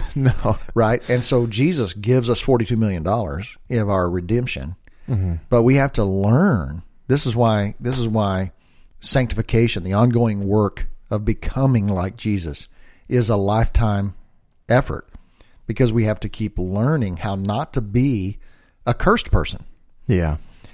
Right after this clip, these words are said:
Speaker 2: I have to learn how to live a, as a free person. And that means, um, I need God to help me. So, and here's the last thing.
Speaker 1: Okay.
Speaker 2: For the framework. What all of that cursed does is it totally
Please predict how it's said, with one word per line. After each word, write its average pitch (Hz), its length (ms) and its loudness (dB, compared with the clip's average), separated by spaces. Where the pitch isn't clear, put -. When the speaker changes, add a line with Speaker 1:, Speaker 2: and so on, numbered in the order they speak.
Speaker 2:
I 113 80 0
have 131 160 4
to 131 80 6
learn 127 240 6
how 127 140 6
to 123 80 2
live 123 180 4
a, 110 180 2
as 120 140 4
a 123 40 4
free 240 220 2
person. - 400 2
And 120 260 2
that 143 200 6
means, 98 480 -2
um, 92 460 2
I 113 160 4
need 117 220 4
God 104 240 2
to 90 60 -4
help - 200 -2
me. 95 220 -2
So, 127 420 4
and 143 340 4
here's 139 240 6
the 120 80 2
last 113 200 2
thing. 80 240 -4
Speaker 1:
Okay. 80 240 0
Speaker 2:
For 127 80 2
the 110 80 2
framework. 101 380 -2
What 127 160 6
all 127 320 6
of 127 100 2
that 123 240 4
cursed 123 480 2
does 113 440 0
is 120 220 2
it - 180 -6
totally 147 800 -2